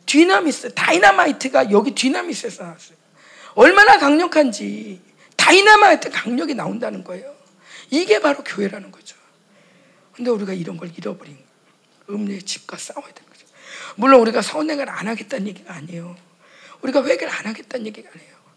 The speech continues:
우리처럼 많이 회개할까? 그런데 그 세계가 다가 아니라는 거예요. 오히려 우리는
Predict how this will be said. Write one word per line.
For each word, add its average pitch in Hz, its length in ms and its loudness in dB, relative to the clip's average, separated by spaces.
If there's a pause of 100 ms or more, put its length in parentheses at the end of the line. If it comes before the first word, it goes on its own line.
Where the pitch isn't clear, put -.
(400)
우리처럼 277 440 -4
많이 220 240 -4
회개할까? 208 640 -12 (2500)
그런데 240 640 -4 (220)
그 - 160 -8
세계가 285 360 -12
다가 - 320 -12
아니라는 - 400 -18
거예요. - 180 -20 (680)
오히려 302 480 6
우리는 202 600 -6